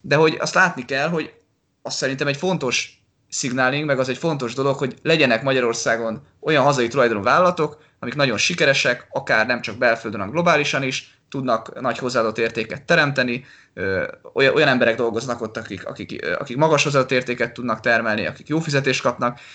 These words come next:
és ezért érdemes azt megnézni, hogy, hogy milyen ilyen, ilyen tulajdonú állatok vannak hazánkban. És én azt nem mondom, hogy abban igazad van, hogy itt rengeteg túlzás van, tehát Lázár Jánosnak a néhány mondata az, ö, engem is felháborított, mert az nyilvánvalóan nagyon demagóg szöveg, hogy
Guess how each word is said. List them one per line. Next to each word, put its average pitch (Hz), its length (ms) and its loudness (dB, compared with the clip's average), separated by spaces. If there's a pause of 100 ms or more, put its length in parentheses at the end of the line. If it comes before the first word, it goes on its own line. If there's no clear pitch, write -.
(120)
és - 80 -10
ezért 156 240 0
érdemes 160 360 4
azt 123 140 -2
megnézni, 120 440 0
hogy, 120 260 -2
hogy 123 140 -4
milyen 127 200 0
ilyen, 110 300 0
ilyen 117 460 -2
tulajdonú 113 500 -2
állatok 107 340 0
vannak 110 280 -2
hazánkban. 104 540 -4 (400)
És - 100 -2
én 131 80 4
azt 143 120 2
nem 226 140 4
mondom, 143 340 2
hogy 135 160 0
abban 127 220 2
igazad 139 400 0
van, 110 200 0
hogy 147 380 -2 (760)
itt 139 200 -4
rengeteg 139 360 4
túlzás 123 360 0
van, 156 140 -2
tehát 135 160 -2
Lázár 131 380 2
Jánosnak 113 440 -2
a 107 360 -4
néhány 113 320 -4
mondata 110 420 -2
az, - 400 -2
ö, 107 220 -2
engem 120 200 -2
is 104 120 -2
felháborított, 110 760 0
mert 127 140 2
az 113 80 -2
nyilvánvalóan 110 380 2
nagyon 110 220 -2
demagóg 98 360 -2
szöveg, 107 340 2
hogy 107 220 -4